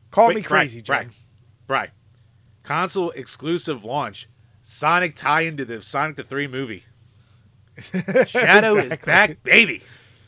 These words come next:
Speaker 1: I mean, yeah. I, I, I don't know. I, I'm like, what could be? Smash is probably, hmm, Smash or Kart, like, one of those, right? Like, they gotta be the next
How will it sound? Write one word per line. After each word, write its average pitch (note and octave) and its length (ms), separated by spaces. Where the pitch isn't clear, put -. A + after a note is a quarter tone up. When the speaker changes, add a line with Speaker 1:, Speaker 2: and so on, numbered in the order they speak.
Speaker 1:
I C3 120
mean, B2 420
yeah. F#3 260
I, C#3+ 60
I, G3+ 440
I G#3+ 40
don't A3+ 160
know. F#3 160
I, D3+ 460
I'm F#3 360
like, D#3+ 260
what A3 220
could F#3+ 400
be? D3 540
Smash A3 600
is E3 140
probably, C#3 1160
hmm, A#2+ 260
Smash F3 500
or E3 80
Kart, C#3 360
like, B2 260
one C3 200
of C3 100
those, G2+ 340
right? A#2 260
Like, B2 180
they C#3+ 120
gotta C#3 380
be C3 160
the B2 160
next A#2+ 320